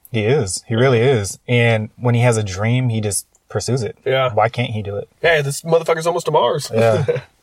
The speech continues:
Speaker 1: He's trying to
Speaker 2: Take
Speaker 1: get outta
Speaker 2: me with
Speaker 1: here.
Speaker 2: you.
Speaker 1: Would you go to Mars?
Speaker 2: Uh, I don't know. I wanna go to space, but I don't know if I'd go to Mars.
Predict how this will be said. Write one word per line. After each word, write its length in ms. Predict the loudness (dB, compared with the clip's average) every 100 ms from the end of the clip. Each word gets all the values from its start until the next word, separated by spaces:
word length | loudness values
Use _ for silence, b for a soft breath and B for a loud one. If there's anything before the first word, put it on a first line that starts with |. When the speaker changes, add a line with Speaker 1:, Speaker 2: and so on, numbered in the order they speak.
| -16
Speaker 1:
He's 80 | -4
trying 200 | -2 0
to 40 |
Speaker 2:
Take 100 | -2
Speaker 1:
get 20 |
outta 200 | 0 0
Speaker 2:
me 40 | -2
with 200 | -4 -6
Speaker 1:
here. 80 |
Speaker 2:
you. 1040 | -14 _ _ _ _ _ _ _ _ _ -20 _
Speaker 1:
Would 160 | 0 2
you 80 |
go 120 | 4 2
to 80 |
Mars? 440 | 2 0 0 -8 -18 _ _ _ -2
Speaker 2:
Uh, 60 | 2 2 2 0 0 -2 -2 -2 -2 -2
I 20 | -4
don't 100 | -8
know. 260 | -8 -8 -6
I 100 | 0
wanna 200 | 2 2
go 80 | 2
to 80 | -2
space, 360 | -2 -2 -2 -2
but 100 | -4
I 60 |
don't 120 | -2
know 100 | -4
if 80 | -4
I'd 120 | -4
go 80 | -6
to 80 | -6
Mars. 400 | -4 -2 -4 -8